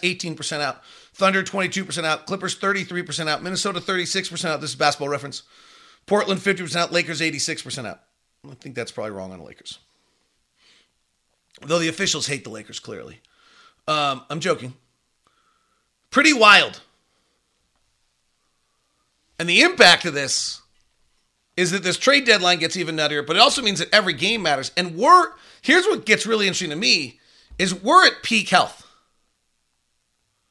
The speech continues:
We're at the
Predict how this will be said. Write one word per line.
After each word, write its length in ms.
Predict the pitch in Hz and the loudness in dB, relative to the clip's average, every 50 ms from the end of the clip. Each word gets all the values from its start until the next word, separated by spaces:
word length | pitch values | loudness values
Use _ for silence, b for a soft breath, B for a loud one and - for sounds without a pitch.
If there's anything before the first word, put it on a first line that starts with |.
| _ _ _ _ _ _ _ _ _ _ _ _ _ _ _ _ _ _ _ _ _ _ _ _ _ _ _ _ _ _ _ _ _ _ _ _ _ | _ _ _ _ _ _ _ _ _ _ _ _ _ _ _ _ _ _ _ _ _ _ _ _ _ _ _ _ _ _ _ _ _ _ _ _ _
We're 240 | 160 240 330 349 | 2 4 4 4
at 80 | 349 339 | 4 4
the 180 | 220 190 156 | 2 -2 -2